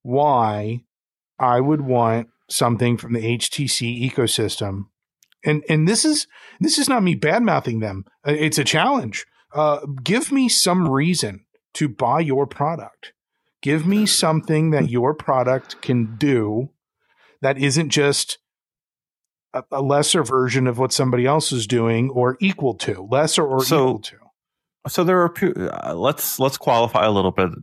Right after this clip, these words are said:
Speaker 2: bit of these things. There were a few pieces of content that hit X R Elite first or were planned to hit X R Elite first, but I didn't see anything that was solely, like,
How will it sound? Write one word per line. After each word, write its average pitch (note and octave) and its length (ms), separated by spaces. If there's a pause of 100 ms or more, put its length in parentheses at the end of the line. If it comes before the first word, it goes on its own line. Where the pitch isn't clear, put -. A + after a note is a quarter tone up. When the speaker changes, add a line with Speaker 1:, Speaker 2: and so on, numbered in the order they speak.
(140)
Speaker 2:
bit F#2 140
of F2 140
these F2+ 200
things. F2 420
There G#2+ 160
were A2+ 200
a G#2+ 60
few D#3 340
pieces D3 400
of B2+ 120
content G2+ 840
that G2 320
hit - 500 (840)
X G#2+ 200
R G2+ 180
Elite F2+ 280
first F#2 500
or F#2 160
were F#2 120
planned F#2 380
to G2+ 60
hit G2 300 (220)
X - 220
R G2+ 120
Elite F#2 260
first, G2+ 420
but F2+ 120
I G2 100
didn't G2+ 180
see - 160
anything F2+ 540
that F2 200
was F2 480
solely, F2+ 640
like, F2 440